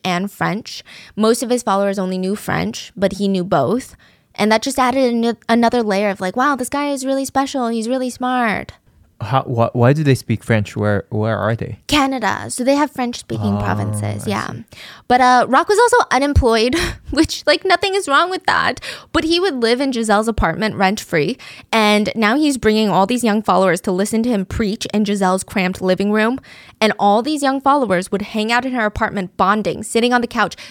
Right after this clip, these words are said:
Speaker 1: They would spend the night anywhere in the apartment that had a soft surface. It was super uncomfortable for Giselle. But they all just wanted to be around Rock as much as possible. Giselle hated it. She said, "I had to prepare the meals and look after the other girls as if I was their mother.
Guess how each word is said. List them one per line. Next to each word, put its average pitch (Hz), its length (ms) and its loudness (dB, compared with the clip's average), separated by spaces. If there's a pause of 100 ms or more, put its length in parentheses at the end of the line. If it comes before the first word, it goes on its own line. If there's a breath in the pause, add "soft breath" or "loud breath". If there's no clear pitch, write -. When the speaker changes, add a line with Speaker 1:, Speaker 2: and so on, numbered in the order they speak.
Speaker 1:
They 285 80 0
would 349 180 -4
spend 240 260 -4
the 240 60 -2
night 196 300 -4 (100)
anywhere 202 340 -2
in 175 140 -2
the 180 100 -6
apartment 180 380 -8
that 185 80 -2
had 190 120 0
a 185 40 0
soft 185 320 -2
surface. - 560 -6 (380 loud breath)
It 311 100 6
was 381 200 2
super 254 280 0
uncomfortable 202 680 -2
for 175 160 -6
Giselle. 190 420 -6 (760)
But 196 120 0
they 190 100 2
all 196 160 4
just 240 180 -10
wanted 247 220 -2
to 247 80 -4
be 240 160 0
around 202 300 -2
Rock 190 340 -4 (340 loud breath)
as 214 200 -2
much 185 200 -2
as 202 80 -10
possible. - 600 -12 (600 soft breath)
Giselle 208 460 0 (220 soft breath)
hated 175 340 -4
it. - 240 -14 (180 loud breath)
She 269 280 -4
said, - 340 -12 (340 loud breath)
"I 240 140 2
had 311 140 2
to 330 80 -2
prepare 202 340 2
the 208 80 -2
meals 180 300 0
and 190 100 -2
look 180 180 -2
after 185 220 -2
the 196 160 0
other 175 160 -2
girls 165 260 -2
as 180 140 -6
if 185 140 -8
I 165 100 -2
was 170 140 -6
their 156 160 -4
mother. - 360 -10